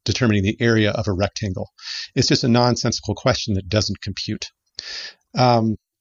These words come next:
another is, you know, this isn't a misconception necessarily, but it's a widely used term that's basically meaningless.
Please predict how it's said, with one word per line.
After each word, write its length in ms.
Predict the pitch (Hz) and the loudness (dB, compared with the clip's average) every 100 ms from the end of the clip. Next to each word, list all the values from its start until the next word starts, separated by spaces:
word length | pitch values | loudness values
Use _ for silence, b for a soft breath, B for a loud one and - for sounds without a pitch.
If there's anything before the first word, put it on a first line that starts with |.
| _ _ _ _ - - _ | _ _ _ _ -20 -20 _
another 460 | 151 135 151 180 156 | 2 4 6 6 4
is, 680 | 139 135 127 123 110 - - _ _ _ _ _ _ _ | 4 4 6 4 0 -4 -8 _ _ _ _ _ _ _
you 80 | 139 | 0
know, 40 | |
this 140 | 139 196 | 2 2
isn't 180 | 160 | 2
a 40 | 120 | 2
misconception 720 | 127 - 120 - 127 - 135 | 2 0 -2 -2 -2 -2 -2
necessarily, 680 | 131 - - 135 123 117 - | -2 -2 -2 2 4 2 2
but 240 | 101 131 123 | 0 0 0
it's 160 | 127 131 | -2 -2
a 60 | |
widely 440 | 110 107 143 165 135 | 0 0 0 0 2
used 340 | 123 110 - - | 2 2 -2 0
term 280 | 123 113 98 | 2 4 2
that's 200 | 92 - | -2 -2
basically 480 | 120 104 - - 101 | 0 0 -2 -4 -4
meaningless. 600 | 90 90 90 95 - | -2 -2 -4 -6 -6